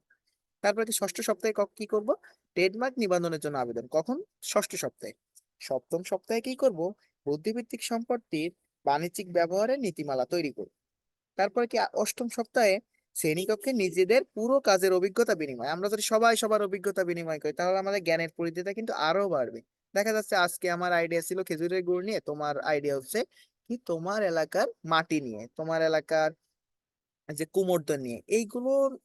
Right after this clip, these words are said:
কিন্তু তোমরা বিভিন্ন রকম আইডিয়া পাবা। এগুলো অনেক হেল্প করবে ভবিষ্যতে। যদি তোমরা কখনো গবেষণাধর্মী কাজ করো, দেখবা এ-,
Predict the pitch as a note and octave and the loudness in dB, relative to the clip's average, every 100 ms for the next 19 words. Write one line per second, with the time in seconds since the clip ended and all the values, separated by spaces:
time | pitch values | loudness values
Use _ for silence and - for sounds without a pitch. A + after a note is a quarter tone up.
0 | - A#3 A#3+ B3 A#3 A3+ G3 G3 G#3 G#3+ | -10 -6 -4 -4 -2 0 0 0 -2 -2
1 | G#3+ D3+ D#3 C#3+ C#3 - C3+ A#2 B2 E3 | 0 0 0 0 -4 -4 -4 -4 -6 -4
2 | G#3+ G3+ A#3+ A3+ D#3+ C#3+ C#3 C3+ C3 C3 | -4 -2 -2 -2 -4 -4 -4 -2 -2 -2
3 | C3+ B2+ B2+ C#3+ D3 D3+ D#3 D#3 E3 E3 | -4 -6 -6 -6 -6 -6 -6 -6 -8 -2
4 | D3+ D3 E3+ G#3+ A3+ A3+ G#3+ F#3+ F3 - | 2 2 2 -2 -4 -4 -2 0 -2 -2
5 | E3 - _ - _ F3+ E3 F3+ E3+ E3+ | -6 -6 _ -20 _ -4 0 2 4 2